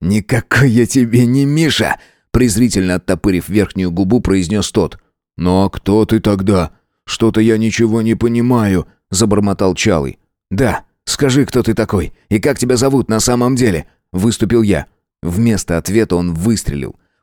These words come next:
Пуля чиркнула об булыжник полуразрушенной мостовой. "Я же сказал! Шпалер на землю! Быстро!" "Ладно". Я покладисто опустил револьвер перед собой.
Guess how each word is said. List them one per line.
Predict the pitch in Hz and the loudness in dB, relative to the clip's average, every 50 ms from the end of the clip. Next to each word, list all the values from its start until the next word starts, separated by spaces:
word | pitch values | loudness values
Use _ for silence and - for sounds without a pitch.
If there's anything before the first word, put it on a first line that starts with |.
| _ | _
Пуля | - 139 143 123 107 95 | 0 2 2 2 2 0
чиркнула | - - - - 139 120 - - 92 85 82 82 | 0 -2 0 2 0 0 0 0 -2 -2 0 0
об | 82 80 | -2 -2
булыжник | 82 95 107 113 131 131 107 95 110 101 - - | 0 0 2 2 2 2 0 -2 -4 -6 -4 -2
полуразрушенной | - 110 104 95 101 95 90 85 101 107 101 - - 98 98 92 | -2 0 2 2 2 0 0 0 -2 -2 -2 -2 -4 -2 -2 -2
мостовой. | 95 95 - - 101 95 95 90 78 62 - _ _ _ _ _ _ - | -2 -4 -2 -2 0 0 0 0 -2 -4 -8 _ _ _ _ _ _ -8
"Я | - 85 98 131 143 143 | -4 0 0 2 2 2
же | 131 127 147 135 | 2 2 0 0
сказал! | - - 151 143 139 120 143 143 120 95 78 - - _ _ _ - | 0 0 0 0 2 2 2 2 2 0 0 -4 -6 _ _ _ -12
Шпалер | - - - - 147 151 151 143 127 113 104 | -10 -8 -6 -2 0 0 2 2 2 2 2
на | 104 120 123 | 0 0 0
землю! | 113 127 156 143 120 101 85 67 - _ - | 0 0 0 2 2 0 -2 -2 -6 _ -10
Быстро!" | - 92 123 165 185 160 - - 110 87 65 - - _ _ _ _ _ _ _ _ - | -4 0 2 2 2 2 0 -2 -4 -4 -4 -6 -12 _ _ _ _ _ _ _ _ -4
"Ладно". | 76 92 95 98 101 95 117 110 107 - _ _ _ _ _ _ - | 0 0 2 2 0 0 0 0 0 -2 _ _ _ _ _ _ -2
Я | 87 98 87 | -2 -2 0
покладисто | - 90 80 - 110 107 101 85 - 101 | 0 -2 0 0 0 0 0 -2 -2 -2
опустил | 90 82 - 87 - - 110 104 | -2 0 -2 -4 -2 0 2 2
револьвер | 95 87 85 87 85 82 90 98 90 | 2 2 2 0 0 0 0 -2 -2
перед | - 92 85 82 | -2 -4 -4 -2
собой. | - - 90 85 80 76 60 - | -2 -2 -2 0 -2 -4 -4 -6